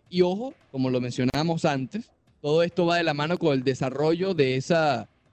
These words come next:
eh, de esa prueba de resultados rápidos del coronavirus, ¿ok? Todo va de la mano con eso. Pero hasta ahora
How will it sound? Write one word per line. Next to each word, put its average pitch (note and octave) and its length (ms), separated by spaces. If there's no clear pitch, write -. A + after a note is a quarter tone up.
eh, A2 580
de C3+ 180
esa E3 180
prueba E3 500
de C#3+ 80
resultados C3+ 520
rápidos D#3 500
del B2+ 160
coronavirus, B2 600
¿ok? A2 120
Todo E3 300
va D#3 160
de D#3+ 100
la C3 100
mano C#3 260
con A2+ 160
eso. A2 200
Pero G3+ 180
hasta G#3 180
ahora C#3+ 220